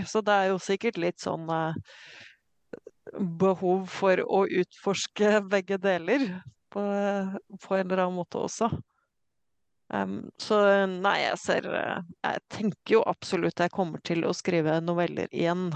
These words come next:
Jeg ser ikke på det som en sånn, eh, først gir man ut en novellesamling for å øve seg, og så, eh, begynner man på romaner som er det ordentlige, på en måte, som, eh,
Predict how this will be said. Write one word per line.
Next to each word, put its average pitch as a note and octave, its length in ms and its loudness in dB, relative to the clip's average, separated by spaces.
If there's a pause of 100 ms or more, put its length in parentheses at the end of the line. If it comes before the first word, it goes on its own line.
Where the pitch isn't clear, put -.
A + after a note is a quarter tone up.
(440)
Jeg F#3+ 140 0
ser G#3+ 180 2
ikke - 400 -6
på E3+ 220 -2
det E3 140 2
som E3+ 180 -4
en E3+ 140 0
sånn, E3 300 0
eh, E3 360 0 (1800)
først - 320 0
gir F3+ 100 4
man F3 180 0
ut - 360 -2
en F#3 100 2
novellesamling F3 1000 0
for F#3+ 140 4
å F#3 100 8
øve E3+ 120 0
seg, F3 260 4
og F#3 80 2
så, F3+ 160 2 (100)
eh, F3 260 0
begynner F3+ 300 -2
man F3 120 0
på F#3 180 2
romaner F3+ 400 2
som G3 180 -2
er F#3 80 2
det F#3+ 80 4
ordentlige, G3 420 2 (340)
på - 140 -20
en G#3+ 80 -10
måte, B3+ 380 2
som, - 340 -2
eh, G#3 280 2